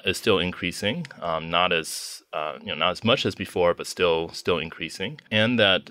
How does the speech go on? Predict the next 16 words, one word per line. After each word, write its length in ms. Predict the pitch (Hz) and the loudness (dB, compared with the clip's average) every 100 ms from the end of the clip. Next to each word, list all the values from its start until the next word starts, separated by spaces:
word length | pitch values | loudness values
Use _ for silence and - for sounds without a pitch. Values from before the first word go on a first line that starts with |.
| - | -4
um, 240 | 95 90 95 | -2 0 -2
in 100 | 98 | -2
some 260 | 104 113 | 0 2
ways, 420 | 104 95 90 - - | 2 0 0 -6 -6
that 200 | 82 78 | -6 -4
now 220 | 85 85 - | -4 -4 0
eight 240 | 101 113 | 0 -2
percent 460 | 101 - 95 85 76 | -8 -4 -4 -6 -4
of 280 | 85 82 | -6 -6
China's 400 | - 87 85 82 | -6 -4 -4 -6
electricity 460 | 85 80 - - - | -8 -10 -12 -16 -16
comes 320 | - 87 85 | -10 -8 -8
from 240 | - 80 - | -10 -10 -8
wind 160 | 82 | -8
and 120 | 80 | -8
solar, 380 | - 147 131 - | -6 -4 -4 -8